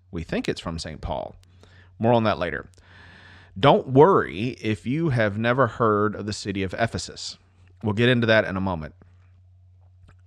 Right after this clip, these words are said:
However, before we dive headlong into Ephesians, let me extend two heartfelt invitations to you.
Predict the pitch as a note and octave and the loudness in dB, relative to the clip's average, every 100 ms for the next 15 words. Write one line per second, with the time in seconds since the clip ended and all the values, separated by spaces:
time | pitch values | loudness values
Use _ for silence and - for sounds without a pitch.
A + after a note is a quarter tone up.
0 | _ _ - - G#2+ A#2+ G#2+ F2 F#2+ - | _ _ -18 -4 4 4 4 0 -2 -2
1 | E3+ G3+ F#3+ B2 A#2 G2+ A2+ A2 G#2+ - | 2 4 4 2 -2 2 4 4 2 -2
2 | D#3 C#3 A2+ G#2 G#2+ G2+ G2+ A2 F#2+ - | -2 0 2 2 0 -2 -6 -4 -4 -4
3 | C3 G#2+ F#2+ G2 G#2+ - G3 D#3 C#3 - | -6 -4 -6 -6 -6 -6 -4 -4 -6 -6
4 | G#2+ - - F#2+ F2 F#2+ G#2+ - - - | -8 -8 -10 -8 -6 -6 -10 -12 -10 -2
5 | F3 F3+ - - C3 - - A2 G#2 - | 0 -2 0 4 4 4 -4 -2 -2 -4
6 | A2+ G#2 F2+ G2+ - E2 - C#2 A1+ | -4 -4 -4 -6 -6 -12 -14 -14 -16